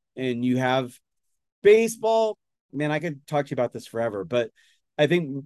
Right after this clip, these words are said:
baseball is unique in its ability to deliver these moments of, um, like, intense anxiety, right? Um,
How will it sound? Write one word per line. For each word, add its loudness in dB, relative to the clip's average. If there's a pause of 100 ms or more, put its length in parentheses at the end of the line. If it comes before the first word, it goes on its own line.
(120)
baseball 4
is -4
unique 0
in 0
its -4
ability -2
to -4
deliver 0 (380)
these 0
moments -4
of, 0 (140)
um, -8 (1400)
like, -2
intense 0
anxiety, -4 (100)
right? 0 (500)
Um, -2